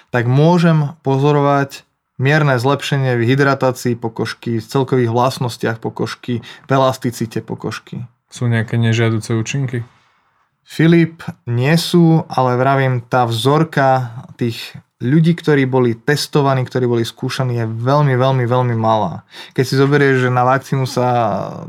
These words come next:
Speaker 1: testovali vakcíny na štyridsať tisíc ľuďoch, tak tuto je to za celú éru okolo dvesto ľudí.
Speaker 2: No, a to samo o sebe <laughs> niečo hovorí.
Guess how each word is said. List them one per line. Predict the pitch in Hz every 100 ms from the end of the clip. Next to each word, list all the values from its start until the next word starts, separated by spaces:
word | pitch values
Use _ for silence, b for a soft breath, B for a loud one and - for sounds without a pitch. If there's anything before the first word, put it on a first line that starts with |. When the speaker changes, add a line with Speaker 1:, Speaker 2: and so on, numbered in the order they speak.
| -
Speaker 1:
testovali | 110 120 - 135 127
vakcíny | 123 123 - 131 127
na | 120
štyridsať | 117 - 135 131 123
tisíc | 123 120 127
ľuďoch, | 123 127 123
tak | 117 113 - _
tuto | 131 -
je | 131
to | 127
za | 117 120 117 B B B B B B B _ _
celú | _ 160 156 143
éru | 143 151 151 151 143 131
okolo | 127 127 135 131
dvesto | 131 127 -
ľudí. | 123 120 123 - 120
Speaker 2:
No, | 127 113 117 _ -
a | 127 -
to | - 123
samo | - 113 110
o | 107
sebe | 117 107 107 104 110
<laughs> |
niečo | 135 120 120 110 120
hovorí. | 110 107 110 127